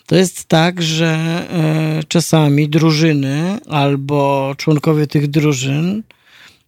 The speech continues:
e, są, e, zmuszeni do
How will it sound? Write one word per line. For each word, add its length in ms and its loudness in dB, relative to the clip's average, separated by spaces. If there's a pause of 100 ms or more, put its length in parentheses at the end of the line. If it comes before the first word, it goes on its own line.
e, 440 2
są, 580 0 (460)
e, 40 0
zmuszeni 680 2
do 580 -2